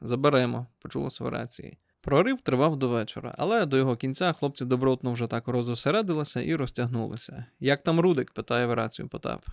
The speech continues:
«Та добре все, трохи в шоку, але все ок», відповідають хлопці.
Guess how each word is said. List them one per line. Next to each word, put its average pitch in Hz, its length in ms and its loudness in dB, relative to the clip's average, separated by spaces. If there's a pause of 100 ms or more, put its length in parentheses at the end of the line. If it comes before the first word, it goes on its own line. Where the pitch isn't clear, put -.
(140)
«Та - 140 0
добре 165 320 4
все, - 320 -8
трохи 170 220 -2
в 139 60 -4
шоку, - 340 0
але 170 280 4
все 139 180 -2
ок», 123 220 -4
відповідають 123 540 -6
хлопці. - 380 -8